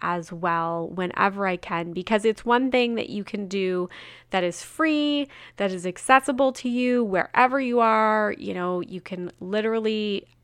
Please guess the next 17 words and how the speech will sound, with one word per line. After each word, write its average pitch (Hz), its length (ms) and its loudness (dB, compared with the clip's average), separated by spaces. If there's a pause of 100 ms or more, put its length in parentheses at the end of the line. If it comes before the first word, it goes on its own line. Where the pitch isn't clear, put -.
be 180 100 -6
having 175 320 0
a 165 60 -4
bath 240 460 6
and 247 140 0
do 247 140 0
a 240 40 2
meditation. 233 920 0 (420)
You 202 160 -4
can 180 280 -6
be 180 680 -2
a - 80 -4
passenger 202 560 0
in 175 80 -2
a 165 80 -4
vehicle 262 800 4
and 202 340 -6